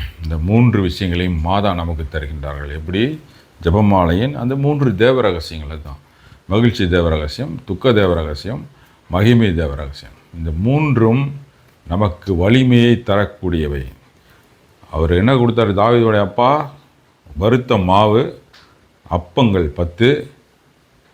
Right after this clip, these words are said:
பாலாடை கட்டிகள் பத்து. இதெல்லாம் சத்து கொடுக்குறது. உணவு, இந்த உணவெல்லாம் நம்ம சாப்பிட்றப்ப உடலுக்கு சத்து கொடுக்குது. அந்த சாப்பிட்டுட்டு தான் அந்த போருக்கு போய் அந்த பெலிஸ்தீனான கோலியாத்தை அடிச்சு வீழ்த்தணும்னு கொடுத்து அனுப்புறாரு அந்த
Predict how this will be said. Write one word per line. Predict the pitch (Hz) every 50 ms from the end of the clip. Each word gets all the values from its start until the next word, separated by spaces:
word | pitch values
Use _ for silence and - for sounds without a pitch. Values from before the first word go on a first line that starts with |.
| _ _ _ _
பாலாடை | - 98 120 131 139 135 120 113 98 80
கட்டிகள் | 92 80 73 87 85 104 101
பத்து. | 90 - - 73 69 - - 76 71 - _ _ _ _ _ - 78
இதெல்லாம் | 76 87 101 127 139 147 123
சத்து | - - - 113 113 - - 160
கொடுக்குறது. | 123 120 110 101 95 92 85
உணவு, | 80 80 87 104 117 131 127 117 98 95 92 90 87 87 92
இந்த | 92 90 87 90
உணவெல்லாம் | 87 104 123 135 127 127 131 131
நம்ம | 120 107 98 90 85
சாப்பிட்றப்ப | - 104 107 104 - 95 90 87 90 123 123 101 101 - - - - - - - _ _
உடலுக்கு | - 107 120 139 139 120 104 107 92
சத்து | - 104 107 120 - 135
கொடுக்குது. | 104 101 92 87 107
அந்த | 120 104 98 92
சாப்பிட்டுட்டு | 82 - - 98 120 135 135 135 117 107 101
தான் | 98 147 160
அந்த | 147 131 117
போருக்கு | 92 87 107 117 131 143 143 127 107 104 95
போய் | 78 78 92 110 123 131 120 113 131 151 180 185 180 - _ - - _ _ _ -
அந்த | - 104 98 -
பெலிஸ்தீனான | 135 147 160 143 139 - 135 127 120 110 110 120 127 107
கோலியாத்தை | 104 127 147 151 143 135 117 101 - - 139 170 185 180 - - _ _ -
அடிச்சு | - 131 151 156 139 143 131
வீழ்த்தணும்னு | 117 135 151 143 127 120 113 131 147 151 123
கொடுத்து | 131 - - - - 131
அனுப்புறாரு | 113 117 107 101 98 92 101 127
அந்த | 120 104 90 87 80 73 65 65